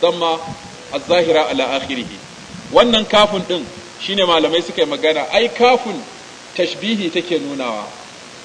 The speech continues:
Ita ma mithlu tashbihi take nunawa. Da haka al-ismu wal harfu sun haɗu. Sai suka ce ismin aka ƙara, ma'anarsa laysa ka huwa shay'un.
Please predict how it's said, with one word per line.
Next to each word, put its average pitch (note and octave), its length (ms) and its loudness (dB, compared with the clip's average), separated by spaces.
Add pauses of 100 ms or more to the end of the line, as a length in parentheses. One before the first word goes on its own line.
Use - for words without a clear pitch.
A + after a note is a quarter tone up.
(120)
Ita A3+ 220 6
ma A3+ 200 4
mithlu A3+ 440 2 (440)
tashbihi F#3 480 -2
take E3 240 -2
nunawa. B2+ 400 -4 (540)
Da F#3 180 4
haka - 180 -2
al-ismu G3+ 720 -2 (160)
wal D#3+ 160 4
harfu G3+ 380 0
sun D#3+ 200 -4
haɗu. B2 220 -6 (680)
Sai G3+ 140 0
suka A3+ 220 0
ce G3+ 280 0
ismin G#3 380 -2 (100)
aka - 200 -2
ƙara, D3+ 360 -4 (600)
ma'anarsa F3+ 500 0
laysa G#3+ 380 4
ka - 160 0
huwa F#3+ 260 0
shay'un. D3 360 -4